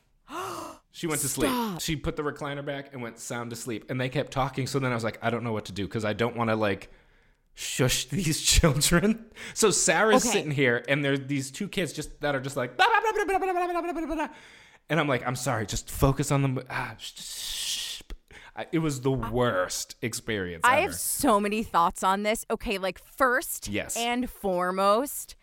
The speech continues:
Speaker 1: um, as a mother of a three-year-old, you do not fall asleep in a theater in a dark place where
Speaker 2: Mm-hmm.
Speaker 1: there's the public who can so quickly sneak in and grab your child. First and foremost, that is so irresponsible. I can't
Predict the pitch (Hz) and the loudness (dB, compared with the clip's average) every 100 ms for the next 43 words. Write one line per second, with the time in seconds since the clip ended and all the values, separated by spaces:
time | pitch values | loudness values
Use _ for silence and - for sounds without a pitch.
0 | _ _ _ _ _ - 220 196 185 170 | _ _ _ _ _ 2 4 4 2 -2
1 | 170 160 _ _ _ _ _ _ 214 208 | -10 -16 _ _ _ _ _ _ -2 0
2 | 180 175 196 190 214 220 - 175 - 175 | -2 0 2 2 2 0 -2 -8 -8 -8
3 | 202 214 240 254 294 311 - _ _ _ | -4 -2 0 0 0 -4 -16 _ _ _
4 | _ 202 254 269 165 - 220 302 427 359 | _ -4 0 0 -2 0 2 4 4 6
5 | 370 247 180 - - 214 269 359 - 349 | 8 6 4 -2 2 4 4 0 -4 -6
6 | 392 226 214 - 254 254 220 - - 349 | -4 -4 -6 -6 -2 2 0 -2 -6 -2
7 | 392 262 165 170 - 226 202 196 - 180 | 0 0 0 -2 0 0 0 -2 0 4
8 | 311 - - 370 359 247 - 240 226 214 | 4 2 -6 -4 -2 -4 0 0 2 0
9 | 202 196 - _ _ 202 - - 415 480 | -2 -4 -10 _ _ -6 -6 -2 0 2
10 | 226 170 - - - _ 320 320 339 285 | 0 -2 -4 -16 -20 _ -4 0 0 -2
11 | - - 311 453 - 453 440 285 240 - | -2 0 2 2 2 -4 -4 -6 -6 -6
12 | - 294 320 339 269 233 - _ - 233 | -2 0 2 2 2 -2 -8 _ -6 -2
13 | 220 202 180 196 - 147 - - - 320 | 2 2 2 -4 0 0 -2 -10 -4 -2
14 | 359 - 339 - 262 247 254 226 214 214 | -2 -2 -4 0 0 0 0 0 0 -2
15 | - - 226 226 247 262 294 - 208 214 | -4 0 2 4 2 -2 -2 2 2 2
16 | 220 208 185 - 233 214 | 0 0 -2 -6 -4 -4